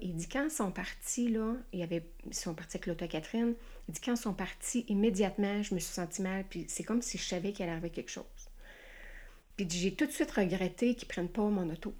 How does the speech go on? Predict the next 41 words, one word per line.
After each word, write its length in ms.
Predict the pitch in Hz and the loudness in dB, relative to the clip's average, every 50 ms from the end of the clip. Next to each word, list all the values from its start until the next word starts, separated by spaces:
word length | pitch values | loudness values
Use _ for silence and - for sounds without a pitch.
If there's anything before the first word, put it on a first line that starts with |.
| - - - | -10 -4 0
notre 300 | 208 190 165 - - 190 | 2 2 2 2 0 0
auto. 260 | 185 - 196 - - - - - - | 0 0 -2 -2 -4 -12 -14 -8 -2
Nous 160 | 196 170 160 208 | 0 2 2 2
autres, 120 | - 208 190 | 2 4 4
on 80 | 180 | 4
a 20 | 175 | 4
un 60 | 175 | 4
V 180 | 160 170 175 175 | 4 6 6 6
U 120 | 170 175 | 6 6
S 160 | 190 196 - - | 4 4 0 -2
qui 260 | - 196 180 170 160 | 0 0 2 2 2
est, 80 | 160 | 0
euh, 200 | 156 175 175 160 156 - - | -2 -2 -4 -6 -6 -4 -2
gros, 400 | 180 208 190 - 151 185 240 233 | 2 2 2 2 2 0 2 2
là. 80 | 226 233 - - - - - - - - - - - - - - - - - - - - - | 2 2 0 -4 -6 -4 -2 -2 -2 -4 -6 -8 -8 -10 -10 -12 -14 -16 -16 -16 -12 -8 -4
Fait 60 | 175 | 0
que 100 | - 202 170 | 2 2 4
j'ai 160 | 156 202 202 | 4 4 6
tout 100 | 247 254 | 6 6
de 60 | - | 6
suite 160 | - 269 269 | 6 2 4
regretté 580 | - 208 180 175 180 190 175 - - 233 233 233 | 4 2 4 4 4 4 4 6 8 8 8 8
parce 260 | 233 - - - - | 8 4 2 2 2
que 220 | - 214 208 208 | 4 6 6 6
je 100 | 208 202 | 6 6
me 80 | 175 165 | 4 4
disais, 360 | 151 151 180 190 196 196 196 | 4 4 4 4 4 4 4
il 60 | 180 165 | 4 4
aurait 100 | 151 170 | 4 2
été 140 | 165 185 185 | 0 0 0
plus 160 | 185 175 180 | 0 0 0
en 80 | 170 | 0
sécurité 720 | 165 - - - - 170 - 202 202 202 202 208 208 208 - - - - - - - - - | 0 -4 -8 -8 -8 -4 0 2 4 6 6 4 4 2 -2 -6 -12 -12 -12 -12 -10 -4 2
dans 80 | 180 180 | 4 4
notre 240 | 185 180 - - 185 | 4 4 4 2 2
auto. 260 | 190 220 220 233 233 | 6 8 8 8 8
Fait 140 | 226 - - | 6 2 0
qu'il 180 | - 240 208 | 4 6 8
y 20 | 254 | 8
avait 100 | 311 - | 6 6
ce, 80 | - | 4